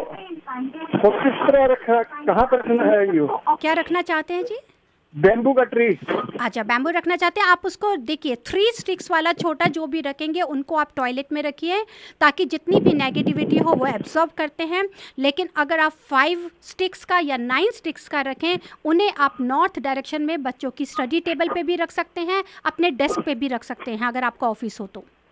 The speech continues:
Speaker 1: नहीं, ये फ़ाइव स्टिक्स और नाइन स्टिक्स से क्या मतलब है?
Speaker 2: फ़ाइव स्टिक्स जो होता है, ये बच्चों की स्टडीज के लिए बहुत अच्छा होता है, बच्चों को ये काफ़ी हेल्प करता है स्टडीज के लिए।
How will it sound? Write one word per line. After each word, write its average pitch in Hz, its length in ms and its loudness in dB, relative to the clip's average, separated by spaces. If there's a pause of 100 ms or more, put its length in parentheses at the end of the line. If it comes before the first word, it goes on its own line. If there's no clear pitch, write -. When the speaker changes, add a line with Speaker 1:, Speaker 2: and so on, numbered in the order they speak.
(480)
Speaker 1:
नहीं, 233 100 8
ये 247 100 6
फ़ाइव 226 300 4
स्टिक्स - 380 -2
और 240 220 6
नाइन 226 240 6
स्टिक्स - 260 -6
से 233 160 6
क्या 226 200 4
मतलब 220 360 4
है? 240 140 4
Speaker 2:
फ़ाइव 349 380 6
स्टिक्स - 380 -4
जो 415 120 4
होता 359 260 2
है, 381 200 2
ये 339 120 0
बच्चों 311 340 -2
की 339 120 -2
स्टडीज 302 400 -2
के 339 80 -2
लिए 285 160 2
बहुत 339 360 2
अच्छा 330 240 0
होता 330 280 0
है, 330 200 0
बच्चों 262 340 -4
को 285 120 -6
ये - 160 2
काफ़ी 359 480 0
हेल्प 311 320 -4
करता 302 220 -4
है 311 60 0
स्टडीज 294 380 -6
के 320 100 -4
लिए। 302 260 2